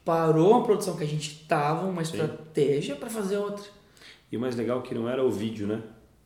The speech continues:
Speaker 2: Era o como falar, o que falar, a
Speaker 1: Exato.
Speaker 2: estratégia por trás de, de, de, de apertar o REC, né?
Speaker 1: E mexeu com você, então dando um exemplo
Speaker 2: Claro,
Speaker 1: aqui,
Speaker 2: sim, total.
Speaker 1: é real, né?
Speaker 2: Real.
Speaker 1: Então, assim, é,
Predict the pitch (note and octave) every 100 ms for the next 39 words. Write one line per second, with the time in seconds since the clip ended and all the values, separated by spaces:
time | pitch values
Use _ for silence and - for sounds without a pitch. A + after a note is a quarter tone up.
0 | _ _ _ _ _ _ _ - G#2+ G#2+
1 | G2+ - B2 C#3 C#3 - A2 A#2 C3 B2
2 | - - C#3 - G#2+ A#2+ C3 B2 E3 A#2+
3 | - C3 C#3+ C#3+ C#3 A#2 - A#2 B2+ C#3+
4 | B2+ C#3 C3 B2 A#2+ A#2+ A#2 - A2+ A2+
5 | G2+ G#2+ G2+ G2 F2 - F#2+ G2+ - G3+
6 | - - - G3+ G3 A#3+ B3 A3+ G3+ G3
7 | F#3 F3+ F3+ F#3+ G3+ A3 G#3 G#3 G3+ G3+
8 | G3 - F2+ G2+ D3 C3 A2 B2 E3 C#3
9 | - C3 - - - D3+ A3 G#3+ A3 F3
10 | D3 D3+ G3 A2 B2 A#2+ - - - D#3+
11 | G3 F3+ D#3+ D#3+ D3+ D3 C3 B2+